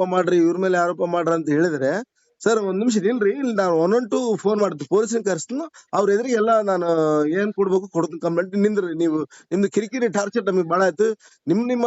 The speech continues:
ಯಾವ್ದೋ ಒಂದು ಹೊಟ್ಟೆ ಕಿಚ್ಚಿಗೆ, ಯಾರ ಮೇಲೆ ಹೊಟ್ಟೆ ಕಿಚ್ಚಿಗೆ ನನ್ನ ಯಾಕೆ ಬಲಿ ಮಾಡ್ತೀರಿ ನೀವು, ನನ್ನ ಯಾಕೆ ಹೆಸರು ತರ್ತೀರಿ ನೀವು? ನಾನು ಒನ್ ಒನ್ ಟೂ ಫೋನ್ ಮಾಡಿ ಪೊಲೀಸನ್ ಕರೆಸ್ತೀನಿ ನೋಡ್ರಿ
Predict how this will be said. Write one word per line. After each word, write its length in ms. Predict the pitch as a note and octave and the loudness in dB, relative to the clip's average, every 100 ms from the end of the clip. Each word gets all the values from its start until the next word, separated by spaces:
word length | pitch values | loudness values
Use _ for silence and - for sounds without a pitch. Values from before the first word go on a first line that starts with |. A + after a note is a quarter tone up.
| A3+ | 4
ಯಾವ್ದೋ 300 | G#3 A3 A#3 | 4 2 0
ಒಂದು 160 | A3+ G#3 | 0 0
ಹೊಟ್ಟೆ 220 | F#3+ A3+ | 0 0
ಕಿಚ್ಚಿಗೆ, 380 | G#3 F#3+ G3+ F3 F#3 | -2 -2 0 0 0
ಯಾರ 180 | F#3 F3 | 2 0
ಮೇಲೆ 180 | F#3 G3+ | 0 0
ಹೊಟ್ಟೆ 180 | G3 F#3+ | 0 0
ಕಿಚ್ಚಿಗೆ 240 | F3+ F3 | 0 0
ನನ್ನ 180 | D#3+ G3+ | 0 0
ಯಾಕೆ 180 | A3 F3 | -2 -2
ಬಲಿ 160 | G3+ G3+ | 0 0
ಮಾಡ್ತೀರಿ 340 | G3 - F#3 | -2 -2 -2
ನೀವು, 120 | F#3 E3 | 0 0
ನನ್ನ 140 | F3 | 0
ಯಾಕೆ 200 | F#3+ F#3+ | 0 -2
ಹೆಸರು 200 | F3 F3 | -6 -8
ತರ್ತೀರಿ 280 | E3+ D#3 D#3+ | -12 -8 -4
ನೀವು? 160 | E3 D#3+ _ _ - | -2 -4 _ _ -2
ನಾನು 160 | D#3 D#3+ | 0 2
ಒನ್ 140 | D#3 G3+ | 2 2
ಒನ್ 120 | G3+ | 0
ಟೂ 100 | A3 | -2
ಫೋನ್ 200 | G3+ G3 | -2 -4
ಮಾಡಿ 160 | G3+ F#3+ | -4 -4
ಪೊಲೀಸನ್ 320 | F#3 F#3+ G3+ | -4 -2 -2
ಕರೆಸ್ತೀನಿ 320 | F#3+ F3 - F3 | -2 -4 -4 -2
ನೋಡ್ರಿ 200 | F3 | -2